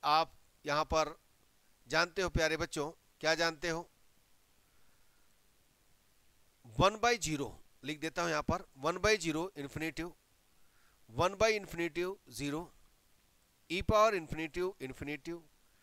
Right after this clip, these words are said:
e power minus infinitive zero, one plus infinitive infinitive, infinitive plus one infinitive,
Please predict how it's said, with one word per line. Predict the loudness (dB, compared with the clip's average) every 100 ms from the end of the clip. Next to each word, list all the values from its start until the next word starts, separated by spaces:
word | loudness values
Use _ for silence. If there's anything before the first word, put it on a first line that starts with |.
| _ _ _
e | -4
power | 0 4 4 4
minus | 0 0 -4
infinitive | -6 -6 -10 -6 -8 -6
zero, | -6 -6 -8 -12 _ _ _ _ _ _ -18
one | -2 0 0
plus | 2 2 2
infinitive | -6 -6 -6 -4 -2 -4 -6 _ _ _ _ _ _ -16
infinitive, | -8 -6 -4 -4 -6 -8 _ _ _ _ _
infinitive | -6 -4 0 0 0 -4
plus | 0 0 0
one | -2 -2 -6
infinitive, | -12 -12 -8 -10 -6 -8